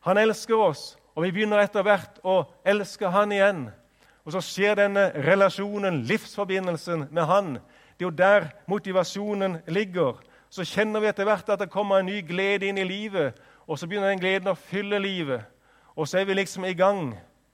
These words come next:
Og der ligger jo vår motivasjon til å liksom si farvel til det som var. Eller aldri slå inn på det hvis du er ung,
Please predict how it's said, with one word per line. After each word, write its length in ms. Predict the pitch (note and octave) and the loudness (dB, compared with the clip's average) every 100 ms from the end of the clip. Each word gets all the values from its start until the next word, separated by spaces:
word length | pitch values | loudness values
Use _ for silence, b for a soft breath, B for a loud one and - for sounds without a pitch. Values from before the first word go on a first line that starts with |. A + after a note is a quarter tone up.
| _ _ _ _ _ _ _ | _ _ _ _ _ _ _
Og 160 | D3 C3+ | -8 2
der 220 | F3+ F#3+ | 4 4
ligger 300 | F#3+ F#3 G3 | 2 -2 -4
jo 160 | F3+ F3 | -4 -2
vår 120 | F3+ | -2
motivasjon 680 | F3 D#3+ F3 E3 - F#3+ F#3 E3+ | -2 -6 -4 -4 -8 -10 -10 -4
til 140 | E3+ | -2
å 60 | E3 | -2
liksom 320 | D#3+ - E3 | -6 -10 -12
si 220 | - E3+ D#3+ | -12 -12 -8
farvel 420 | D#3 C3+ D#3+ D#3+ | -4 -2 -2 -2
til 100 | D#3 | -6
det 120 | D3 C#3 | -8 -10
som 140 | C#3+ | -10
var. 160 | B2+ G#2+ - _ _ _ _ - | -10 -10 -16 _ _ _ _ -6
Eller 160 | C3 | -2
aldri 220 | D3 D3 C#3+ | 0 -2 -4
slå 160 | C#3 | -6
inn 120 | C#3+ | -6
på 120 | - C3+ | -8 -10
det 80 | |
hvis 160 | B2+ A#2 | -10 -10
du 80 | B2+ | -8
er 80 | B2 | -8
ung, 220 | A#2 | -10